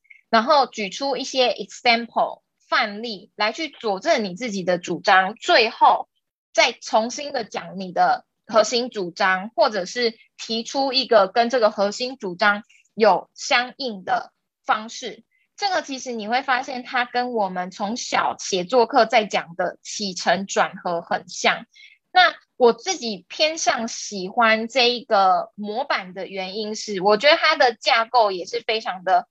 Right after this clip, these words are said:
清楚，然后它跟我有一个写作的启发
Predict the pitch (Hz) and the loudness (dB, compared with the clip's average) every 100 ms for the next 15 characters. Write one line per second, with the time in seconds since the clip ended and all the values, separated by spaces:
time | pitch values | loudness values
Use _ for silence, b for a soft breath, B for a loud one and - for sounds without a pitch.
0 | _ _ - - 285 285 285 - 208 - | _ _ -12 -6 -4 -4 -8 -6 -4 -6
1 | _ B B - 233 285 320 302 - 311 | _ B B 2 2 6 4 4 0 2
2 | 311 320 311 302 302 - 202 185 - 196 | 2 0 -2 -2 -4 -6 -4 -4 -4 -4
3 | 180 160 - 233 - 226 196 180 170 - | -4 -4 -10 -10 2 4 4 2 -2 -8
4 | 247 185 180 294 247 226 196 185 - _ | -4 -4 -4 -4 -2 -2 -2 -2 -4 _
5 | - - 196 196 - 254 262 | -16 -10 -10 -4 0 2 2